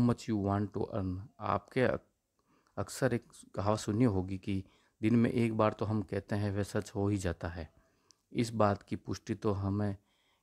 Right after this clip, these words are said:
इस वक्त नहीं कर सकता, पर हाँ, आप अपने आने वाले पाँच से दस सैलून बनाना चाहते हो या क्या करना चाहते हो, इस बारे में हमेशा मनन करते रहें, जिससे आपके दिमाग को हमेशा इस बात का निर्देश जाता रहे कि असल में आप क्या चाहते हैं,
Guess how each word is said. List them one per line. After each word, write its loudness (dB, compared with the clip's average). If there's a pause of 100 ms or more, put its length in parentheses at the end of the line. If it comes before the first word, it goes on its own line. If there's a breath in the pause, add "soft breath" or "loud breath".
इस -6
वक्त -6 (220)
नहीं -2
कर -2
सकता, -6
पर -4
हाँ, 0
आप -4
अपने -4
आने 2
वाले 0
पाँच -2
से -10
दस -2 (1900 soft breath)
सैलून 4
बनाना 2
चाहते -4
हो 2
या 2
क्या -4
करना -4
चाहते -6
हो, -2
इस -4
बारे 0
में -2
हमेशा -2
मनन 0
करते -4
रहें, 0
जिससे -8
आपके -4
दिमाग -2
को -8
हमेशा -4
इस -10 (160)
बात -4
का -6
निर्देश -2
जाता -4
रहे 0
कि -6 (380 soft breath)
असल -2
में 0
आप -2
क्या -4
चाहते -4
हैं, -10